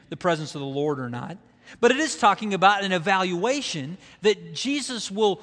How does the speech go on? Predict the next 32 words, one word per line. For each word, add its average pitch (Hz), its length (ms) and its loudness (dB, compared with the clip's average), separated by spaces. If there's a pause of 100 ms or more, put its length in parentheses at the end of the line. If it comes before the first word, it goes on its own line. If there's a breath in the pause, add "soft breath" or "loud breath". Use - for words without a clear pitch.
will 202 100 0
give 220 320 -2
to 220 180 -4
all 262 280 2
Christians 185 640 -6
at 202 200 -2
the 214 80 0
moment 247 500 0
that 233 80 0
we 202 120 -6
stand 214 320 -2
before 202 380 -6
Him 180 160 -4
in 160 100 -6
eternity. 151 520 -10 (840 loud breath)
What's 262 200 2
interesting 269 420 -2
to 190 60 -2
me 220 180 0
is 160 120 0
that 175 120 -2
this 247 180 -4
evaluation 220 880 0
that 147 100 -6
is 151 100 -8
talked 208 300 2
about 143 320 0
in 147 100 -10
Second 180 320 -8
Corinthians 160 400 -10
five 151 320 -4
ten 135 320 -8